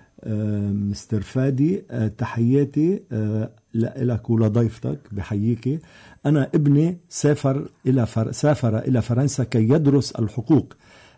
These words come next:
هل يستطيع عند عودته إلى لبنان ممارسة مهنة المحاماة وهو خريج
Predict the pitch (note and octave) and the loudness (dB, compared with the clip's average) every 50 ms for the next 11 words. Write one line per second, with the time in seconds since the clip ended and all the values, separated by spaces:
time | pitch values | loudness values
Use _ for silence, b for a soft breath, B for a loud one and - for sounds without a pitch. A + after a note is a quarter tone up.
0 | b b - C3 F3 F3 D#3 C3 - - - C3 - - E3 D3 G#2+ A2 A#2+ A#2 | b b 0 2 4 6 6 4 4 2 -2 -2 0 2 2 2 4 2 2 2
1 | A#2 G2+ A2+ A2 A2 D3 D#3+ - C3 A#2+ B2+ - C3 B2 A#2+ A2+ A2+ G#2+ G2+ B2 | 4 4 2 4 4 2 2 4 4 2 4 2 2 2 4 4 4 4 4 4
2 | D3 C#3+ A#2+ G2+ F2+ E2 - - _ _ A#2+ G#2+ G#2 B2 C#3+ D3+ C3+ A#2 - - | 4 4 4 2 2 0 -4 -10 _ _ 0 4 4 4 4 4 2 0 0 -2
3 | A#2 G2+ - - A#2 C#3+ C#3 B2+ B2 G#2+ G2 - - - B2 B2 A#2+ A#2+ A2 - | -4 -6 -2 0 0 2 4 4 4 2 2 -2 -4 -2 0 2 2 2 0 0
4 | A#2+ A2+ A#2+ C3+ D#3 D#3 - - b b b b b - A#2 A#2 A#2+ C#3+ D3 C#3+ | 0 2 2 2 2 0 -4 -10 b b b b b 0 2 4 4 4 4 4
5 | B2 - - C3 A#2+ A#2+ C3 F3+ E3+ B2+ F#2 E2 | 2 0 0 0 0 2 2 2 2 2 0 -4